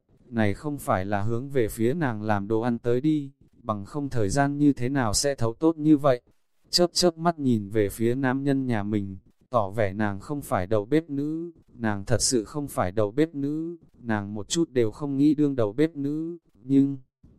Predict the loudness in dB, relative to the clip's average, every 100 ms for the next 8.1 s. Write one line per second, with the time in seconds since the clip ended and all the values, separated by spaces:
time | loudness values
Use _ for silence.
0 | _ _ _ _ _ -4 -2 0 2 2
1 | 2 0 0 -2 -4 -6 -6 -4 -4 0
2 | 0 2 -2 -2 -2 -2 -4 _ _ -2
3 | -2 0 -2 -2 2 2 2 -2 -4 -4
4 | -4 -4 -4 -4 -4 -2 -2 0 -2 0
5 | -2 -4 _ _ _ _ _ -6 -2 -2
6 | 2 2 4 2 2 0 -2 -2 -4 -2
7 | 0 0 0 0 0 2 0 0 0 0